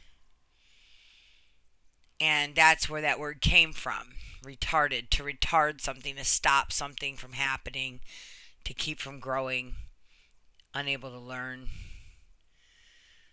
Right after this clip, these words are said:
And, uh, quite frankly, we as society are freaking retarded.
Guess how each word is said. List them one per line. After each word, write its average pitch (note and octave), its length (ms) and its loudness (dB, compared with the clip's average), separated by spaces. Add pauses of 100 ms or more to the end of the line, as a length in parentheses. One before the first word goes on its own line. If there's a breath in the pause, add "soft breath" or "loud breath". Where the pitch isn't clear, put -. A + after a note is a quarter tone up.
(500)
And, C3+ 340 -8
uh, A#2+ 200 -8 (280)
quite G#3 260 2
frankly, F#3+ 500 10
we F3+ 180 4
as F3+ 100 4
society D#3+ 760 8
are D3 140 2 (520)
freaking C4+ 420 12
retarded. B3 960 12